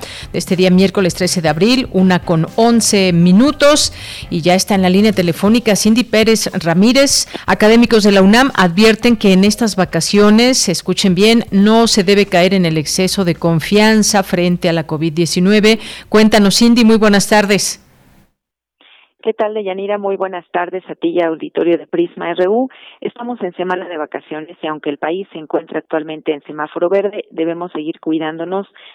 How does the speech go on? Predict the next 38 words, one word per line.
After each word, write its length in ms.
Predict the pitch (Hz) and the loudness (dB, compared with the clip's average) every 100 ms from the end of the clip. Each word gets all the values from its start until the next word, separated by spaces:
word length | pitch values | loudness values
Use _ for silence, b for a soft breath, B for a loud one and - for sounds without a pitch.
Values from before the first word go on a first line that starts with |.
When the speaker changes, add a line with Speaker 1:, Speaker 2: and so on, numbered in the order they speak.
| b | b
Speaker 2:
de 180 | - 175 | -4 -2
evitar 340 | 165 - 165 | -2 -6 -6
contagios 500 | 156 156 156 147 165 - | -8 -8 -8 -8 -16 -8
por 200 | 143 - | -8 -8
sars 200 | 139 143 - | -12 -8 -8
cov 140 | 170 | -4
dos. 160 | 226 233 - b b - | -4 -4 -8 b b -10
Así 160 | 220 | -4
lo 120 | 233 214 | -2 -2
recalcó 440 | 196 175 - 190 | -4 -6 -4 -4
Mauricio 420 | 175 165 175 170 | -4 -4 -6 -4
Rodríguez, 540 | 160 151 160 160 185 175 | -4 -4 -4 -2 -4 -4
vocero 380 | 156 - 160 160 | -8 -6 -4 -4
de 100 | 143 | -6
la 120 | 135 | -8
Comisión 580 | 147 147 - 160 156 _ - | -12 -12 -10 -10 -10 _ -6
de 180 | 151 | -6
la 140 | 175 147 | -6 -12
unam 380 | 151 160 175 - | -10 -10 -10 -12
para 180 | - 151 | -10 -8
la 140 | 143 139 | -8 -8
covid 300 | 147 147 - | -8 -8 -6
diecinueve, 640 | 160 - 185 190 196 208 - | -8 -6 -6 -2 -2 -4 -8
en 160 | 202 | -12
la 120 | 170 | -12
charla 480 | - 175 170 185 - - | -10 -6 -4 -4 -6 -8
que 100 | 180 | -8
viene 240 | 170 175 | -6 -8
para 160 | 170 147 | -8 -8
las 180 | 139 143 | -8 -10
vacaciones 500 | 151 156 - 180 185 - b b b - | -12 -12 -12 -8 -10 -12 b b b -6
de 160 | 175 170 | -4 -4
Semana 360 | 160 147 147 - | -10 -10 -10 -10
Santa 260 | 165 170 | -10 -6
y 40 | 185 | -6
los 160 | 156 | -6
siguientes 400 | - 160 151 180 | -10 -16 -10 -8
días 300 | 202 226 233 | -6 -4 -6